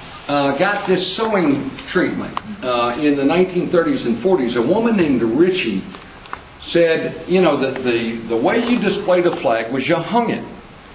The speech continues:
Well, the weight of the cloth itself was pulling these flags apart. And so this woman invented this sewing machine stitch that you can see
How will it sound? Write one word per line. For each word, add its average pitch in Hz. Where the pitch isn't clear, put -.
Well, 160
the 147
weight 214
of 185
the 160
cloth 190
itself 185
was 135
pulling 196
these 156
flags 123
apart. -
And 139
so 151
this 143
woman 233
invented 165
this 139
sewing 226
machine 147
stitch -
that 127
you 147
can 277
see 208